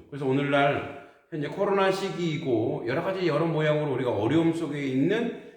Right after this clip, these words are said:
이 시대 속에서 유일한 길이요 대안이 아마, 아, 물론 뭐 모든 성경이 다 그렇지만 이 히브리서가 아닌가 생각합니다.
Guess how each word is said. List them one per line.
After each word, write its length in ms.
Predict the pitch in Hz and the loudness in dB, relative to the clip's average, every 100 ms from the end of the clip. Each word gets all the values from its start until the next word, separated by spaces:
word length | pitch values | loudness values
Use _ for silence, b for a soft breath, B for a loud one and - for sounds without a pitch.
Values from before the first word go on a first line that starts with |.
| - 131 | -18 -8
이 160 | 196 | -6
시대 300 | 208 - 214 | -4 0 0
속에서 360 | 196 175 175 156 | 4 6 6 4
유일한 880 | 127 156 202 202 196 190 190 185 185 | 0 -2 2 4 4 0 -4 -6 -8
길이요 420 | 156 143 151 139 | -6 -4 -2 -2
대안이 400 | 117 113 117 110 | 0 2 2 2
아마, 760 | 92 90 90 87 143 196 - - - _ _ _ - | 0 -2 -2 -2 -2 -4 -8 -16 -20 _ _ _ -4
아, 120 | 120 | -2
물론 400 | 120 139 131 107 | 2 2 2 0
뭐 100 | 98 | 0
모든 300 | 101 139 143 | 2 2 0
성경이 260 | 156 139 | 0 0
다 140 | 120 101 | -2 -2
그렇지만 800 | 104 - 92 95 160 165 - - | -4 -4 -4 -2 -2 -2 -8 -14
이 100 | 135 | -12
히브리서가 480 | 170 170 185 175 147 | -6 -4 -2 0 2
아닌가 580 | 110 113 110 90 - - | 4 4 4 2 -6 -10
생각합니다. 840 | - 117 98 87 78 73 156 - | -6 -6 -4 -6 -6 -6 -8 -8